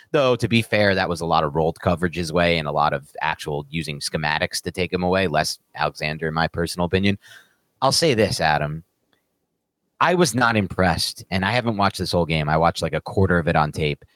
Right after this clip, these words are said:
and I have to watch it on tape, and I saw, obviously, some highlights through Red Zone. I was not impressed with the way Justin Fields moved that offense.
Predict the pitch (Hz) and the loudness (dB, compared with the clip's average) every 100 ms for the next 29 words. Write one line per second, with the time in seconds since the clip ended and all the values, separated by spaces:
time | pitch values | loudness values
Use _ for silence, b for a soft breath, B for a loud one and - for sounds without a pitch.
0 | _ - 80 85 87 85 82 76 76 82 | _ -6 -2 0 2 0 0 -4 -2 -2
1 | 73 78 78 82 76 76 73 - 78 73 | -2 -2 -2 2 2 2 -2 -6 -6 -2
2 | 73 73 73 - 69 69 65 55 64 - | 0 0 0 -2 0 0 0 -4 -6 -8
3 | _ _ _ _ 120 135 98 98 104 95 | _ _ _ _ 0 2 2 2 2 2
4 | 87 - 82 - 76 76 76 73 76 - | 0 0 -2 -2 -4 0 0 0 -2 -4
5 | 76 76 73 76 71 71 71 90 104 101 | -6 -4 -4 -4 -4 0 2 2 2 2
6 | 92 | 0